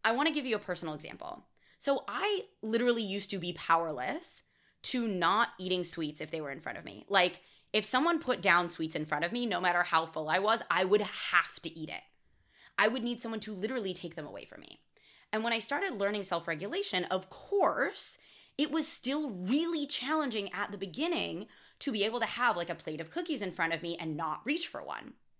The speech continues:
In order to get to the point where now I can do this, I didn't have to be able to do it already. I needed to simply believe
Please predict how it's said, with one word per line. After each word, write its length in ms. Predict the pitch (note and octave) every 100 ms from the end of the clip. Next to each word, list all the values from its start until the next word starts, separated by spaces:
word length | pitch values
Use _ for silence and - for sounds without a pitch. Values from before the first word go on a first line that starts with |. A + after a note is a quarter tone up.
| _ _ _ -
In 140 | C4
order 360 | A#3 C4 D#4+ D4+
to 280 | - C4 A#3
get 240 | E3+ G#3
to 80 | G#3
the 80 | G3+
point 200 | G3+ -
where 120 | E3
now 600 | D3+ A#3 F4 F#3+ E3+ D#3+
I 180 | F3 F#3+
can 260 | - D3+
do 240 | C#3+ C#4+ G4+
this, 460 | - D#2+ D#2 C#4+ - - - - -
I 80 | A#3
didn't 380 | A3+ D5 -
have 280 | - A3 A3
to 200 | G#3+ E3+ - -
be 160 | G#3
able 160 | F3+ F#3
to 100 | E3+
do 200 | D3+ E3
it 60 |
already. 380 | D3 C#3+ C#4+ D4+ -
I 80 | G#3
needed 260 | C#4 F4
to 120 | - A#3
simply 360 | - A#3+ G3+
believe 920 | D#3+ F3+ E3 F3 D#4 C#4 F2+ A3+ D#4